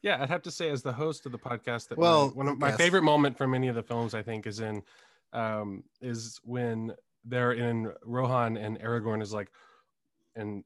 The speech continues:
Speaker 1: uh, Viggo Mortensen, you know, is like, "Open walls upon you, whether you would risk it or not." And Theoden is like, "When last I looked,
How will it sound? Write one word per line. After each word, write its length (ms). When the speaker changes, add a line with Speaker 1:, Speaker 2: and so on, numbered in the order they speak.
Speaker 1:
uh, 160
Viggo 240
Mortensen, 640
you 120
know, 120
is 140
like, 160
"Open 300
walls 240
upon 340
you, 140
whether 180
you 120
would 120
risk 240
it 60
or 80
not." 240
And 160
Theoden 400
is 160
like, 160
"When 160
last 380
I 80
looked, 360